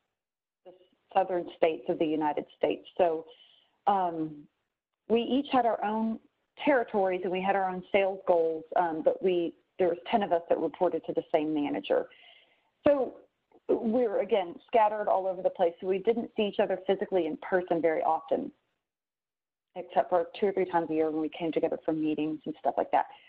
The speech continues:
But that was one of my most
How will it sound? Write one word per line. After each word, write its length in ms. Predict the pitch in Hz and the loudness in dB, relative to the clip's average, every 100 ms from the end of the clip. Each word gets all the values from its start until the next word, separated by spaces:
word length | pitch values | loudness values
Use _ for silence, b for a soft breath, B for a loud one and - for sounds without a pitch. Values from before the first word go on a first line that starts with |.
| B B B _ _ _ _ _ | B B B _ _ _ _ _
But 220 | 240 185 - - _ _ _ _ _ _ _ _ | -18 -18 -18 -20 _ _ _ _ _ _ _ _
that 640 | 214 233 330 - - - 202 | -16 -10 -10 -10 -16 -14 -8
was 140 | 240 | -8
one 180 | 208 202 | -6 -6
of 80 | 196 | -4
my 160 | 170 165 | -4 -4
most 440 | 180 175 190 | -2 0 0